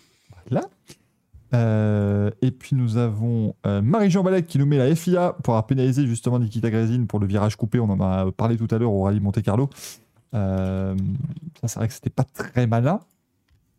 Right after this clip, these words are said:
pour nos amis de la, la F I A. Et puis écoutez, on est resté soft en,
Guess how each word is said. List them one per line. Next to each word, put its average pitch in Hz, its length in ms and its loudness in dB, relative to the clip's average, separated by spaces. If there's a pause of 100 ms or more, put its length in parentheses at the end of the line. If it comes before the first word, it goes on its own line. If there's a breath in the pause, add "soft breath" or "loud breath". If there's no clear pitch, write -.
(440)
pour 117 100 -2
nos 110 160 0
amis 107 200 0
de 98 60 -4
la, 92 200 0
la 98 180 0
F - 180 -6
I 110 60 0
A. 170 160 0 (480 loud breath)
Et 101 100 -12
puis - 160 -6
écoutez, 110 300 -2
on 151 140 2
est 208 60 2
resté 262 260 2
soft 330 340 0
en, 135 540 2